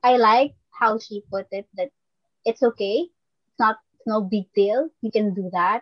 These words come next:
And these teachers would really love to, um, to reach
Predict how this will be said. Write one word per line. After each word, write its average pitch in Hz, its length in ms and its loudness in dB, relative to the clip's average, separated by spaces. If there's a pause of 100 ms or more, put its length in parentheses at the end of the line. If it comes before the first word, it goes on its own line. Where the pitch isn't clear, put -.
(120)
And 190 200 -10 (120)
these 262 280 -8
teachers 185 480 -10 (200)
would 196 360 -4
really 214 280 -4
love 170 300 0 (140)
to, 170 240 -8 (440)
um, 180 440 0
to 180 280 -6
reach 190 180 -12